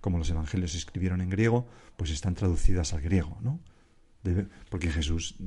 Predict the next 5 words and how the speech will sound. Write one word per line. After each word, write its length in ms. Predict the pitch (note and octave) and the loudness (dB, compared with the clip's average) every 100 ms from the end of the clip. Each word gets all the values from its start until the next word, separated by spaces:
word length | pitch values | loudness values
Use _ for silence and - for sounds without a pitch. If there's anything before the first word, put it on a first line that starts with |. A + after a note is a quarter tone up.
| - | -4
naturalmente 840 | G2 E2+ E2 F2+ E2 D#2+ D#2+ G2 G2 | 0 0 0 0 0 0 -2 -2 -2
hablaría 500 | F#2+ E2+ E2+ E2+ F#2 | -2 0 0 0 0
habitualmente 600 | F#2 F#2+ F#2 F2+ F2+ F#2+ | 2 4 4 4 2 2
en 80 | G2 | 2
arameo. 400 | D#2+ D#2+ F2 | 0 -2 -4